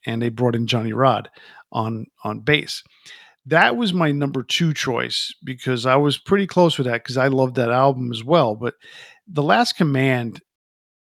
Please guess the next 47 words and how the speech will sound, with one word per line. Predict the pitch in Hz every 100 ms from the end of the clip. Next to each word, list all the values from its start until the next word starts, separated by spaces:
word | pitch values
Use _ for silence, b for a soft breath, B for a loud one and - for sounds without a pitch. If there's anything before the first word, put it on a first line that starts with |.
| _ _
um, | 139 123 123 120 _ _ _ -
I | 190
just | 233 -
remember | 156 135 143 131
listening | 117 139 - 139 123
to | 120
that | 113
album | 113 120 120
when | 117
it | 120
came | - 123
out | 110 - _
over | 165 156 147 120 113
and | 110
over | 123 131 123 117
and | -
over | 123 120 113
again. | 110 110
I | 113
s-, | -
it's | - -
not | 240 262 120
better | 151 175 151
than | 127
the |
first | 117 185 165 -
one, | 98 - B B B B B
but | 139
it's | 127 117
so | - - 170 139 104
different | 139 156 - 110 - -
because | 120 - 117
it's | 113 -
so | - 147 139 127 _ _ _
well | 143 123 135 131
produced, | - 127 113 120 156 - 120
or, | 107 107 - _ _ _ _ _ _ 143
you | 127
know, | 120
and | 123
then | 123
the | 123
next | 123 135 -
one | 135
is | 113
more | 120 113
polished, | - - 110 113 131 - -